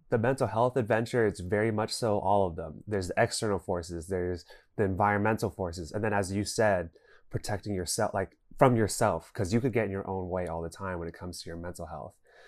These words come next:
So I actually really loved your comparison. Um, but jumping into, you know,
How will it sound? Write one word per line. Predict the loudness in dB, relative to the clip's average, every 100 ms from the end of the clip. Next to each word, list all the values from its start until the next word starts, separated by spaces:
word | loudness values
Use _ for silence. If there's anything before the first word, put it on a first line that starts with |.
| -20
So | -4 -2 0 2
I | 2
actually | 2 2 -2
really | 0 0
loved | 0 -2 -4
your | -8
comparison. | -10 -8 -6 -6 -8 -12 -14 -16 _ _ _ _ -6
Um, | -4 -4 -6 -10 -14 _ _ _ _ _ _ _
but | 6 8 8 6 -2 _ -4
jumping | 2 4 4 2
into, | 0 2 2 4 4 2
you | 0
know, | 0 0 -2